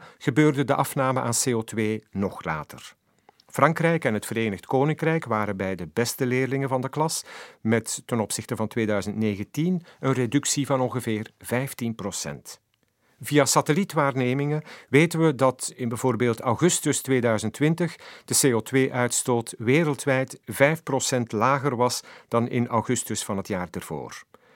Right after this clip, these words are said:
De wereld loosde in tweeduizend twintig vierendertig komma één miljard ton C O twee. Dat is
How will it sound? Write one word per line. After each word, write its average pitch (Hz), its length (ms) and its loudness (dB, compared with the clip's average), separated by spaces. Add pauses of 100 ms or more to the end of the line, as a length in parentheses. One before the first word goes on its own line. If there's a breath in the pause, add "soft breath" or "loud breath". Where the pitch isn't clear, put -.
(240 soft breath)
De 98 100 -10
wereld 127 400 2
loosde 123 520 2
in 127 140 -4
tweeduizend 113 500 0
twintig 143 420 -2 (280 loud breath)
vierendertig 139 880 0
komma 110 320 0
één 135 380 0
miljard 117 760 0
ton 143 300 0 (140)
C 120 120 0
O 98 80 -2
twee. 131 460 -2 (480 soft breath)
Dat 110 160 0
is - 100 -2